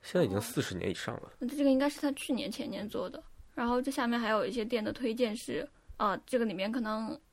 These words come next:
Speaker 2: 二十岁的年轻人比较多。然后还有就是专门推荐初心者也可以去，我感觉搞成了一个游乐园。
Speaker 1: 对，
Speaker 2: 初心者也可以玩的项目。
Speaker 1: 对，因为它就是，呃，振兴会的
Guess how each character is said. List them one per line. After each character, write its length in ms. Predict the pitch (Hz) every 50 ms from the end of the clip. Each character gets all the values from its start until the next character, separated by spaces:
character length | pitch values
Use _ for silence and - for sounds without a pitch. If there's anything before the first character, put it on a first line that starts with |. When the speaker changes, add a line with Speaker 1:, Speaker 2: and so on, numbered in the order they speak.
| - -
Speaker 2:
二 160 | - 269 269
十 100 | 269 247
岁 100 | 254 247
的 120 | 220 214
年 180 | 208 208 - 208
轻 140 | 233 - 240
人 120 | 220 226
比 80 | 220 -
较 140 | - 185 214
多。 340 | 233 - - - 90 - - - _ _ _ - - - - -
然 100 | - 254
后 60 | 247
还 60 | 240
有 120 | 247 247
就 120 | 220 233 240
是 160 | 262 240 226
专 180 | 240 277 285 277
门 140 | 262 240
推 120 | 247 277 294
荐 160 | 285 262 247
初 240 | 240 - - - 370 370
心 200 | - 392 381 381
者 200 | - - - -
也 120 | 202 -
可 140 | - - 262
以 100 | 214 -
去， 300 | - - - 285 - - - - - - - -
我 80 | - 277
感 120 | - - -
觉 80 | 202
搞 120 | - - -
成 120 | - - 214
了 60 | 220
一 40 | 220
个 80 | 240
游 100 | 247 214 196 220
乐 140 | 247 262 240
园。 220 | 214 139 - - - - - - - - - - - - - -
Speaker 1:
对， 180 | - 403 - - -
Speaker 2:
初 180 | - 311 381 370
心 180 | 370 392 381
者 120 | 330 285 247
也 100 | 226 226
可 100 | 285 320
以 40 |
玩 240 | 277 240 - 214 226
的 80 | 247 302
项 260 | - 349 262 233 226
目。 180 | 226 226 - - - - - - - - - - - - - _ _ _ - -
Speaker 1:
对， 200 | - 110 104 101
因 140 | 135 156
为 60 | 165 170
它 120 | 156 160
就 140 | 147 175 156
是， 340 | - - 127 113 110 98 82 - -
呃， 320 | - - 110 104 98 95 95
振 180 | - - 160
兴 260 | 135 - - 139 131 127
会 280 | 127 - 151 147 131 104
的 320 | 95 85 76 73 64 78